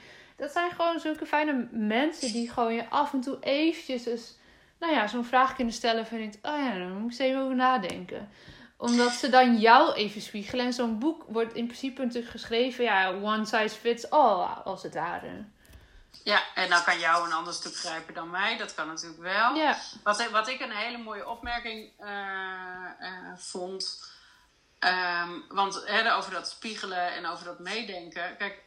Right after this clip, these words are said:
Speaker 2: ehm, in je eigen verhaal zie je natuurlijk gewoon je blinde vlekken bijvoorbeeld niet.
Speaker 1: Nee.
Speaker 2: Dat is jouw verhaal, dus dat heb je al eigen gemaakt. En een ander kan daar heel mooi in uitzoomen. Wat ik daarin een hele mooie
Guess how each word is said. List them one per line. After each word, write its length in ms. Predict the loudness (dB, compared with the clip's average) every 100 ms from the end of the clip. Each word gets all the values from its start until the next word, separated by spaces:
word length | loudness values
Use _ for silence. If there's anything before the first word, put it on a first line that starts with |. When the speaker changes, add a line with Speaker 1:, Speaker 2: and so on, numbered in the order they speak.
| _
Speaker 2:
ehm, 340 | -16 -10 -10 -12 -18 -18 -20 -6
in 240 | -2 0
je 100 | 2
eigen 440 | 4 4 2 -2 -8
verhaal 600 | -8 -2 2 4 4 -2
zie 200 | -8 -8
je 60 | -8
natuurlijk 380 | -8 -10 -14 -14
gewoon 400 | -6 -2 -2 -4
je 80 | -12
blinde 280 | -12 -14
vlekken 340 | -6 -6 -6 -8
bijvoorbeeld 480 | -14 -14 -12 -12 -12
niet. 400 | -16 -14 -16 -16 -20 -12
Speaker 1:
Nee. 160 | -4 0
Speaker 2:
Dat 140 | 0
is 140 | -2 2
jouw 240 | 4 4
verhaal, 420 | 2 4 4 2
dus 120 | -2
dat 140 | -14 -16
heb 120 | -18 -14
je 160 | -8
al 220 | -6 -4
eigen 320 | -6 -6 -10 -16
gemaakt. 640 | -16 -12 -10 -10 -10 -10
En 200 | -12 -10
een 160 | -10 -4
ander 440 | -2 -2 -2 -2
kan 220 | -4 -4
daar 180 | -2 -2
heel 200 | -2 -8 -12
mooi 160 | -14
in 80 | -12 -10
uitzoomen. 380 | -10 -10 -14 -14
Wat 120 | -12
ik 100 | -8
daarin 260 | -4 -4 -4 -6
een 80 | -8
hele 180 | -8 -8
mooie 260 | -4 -4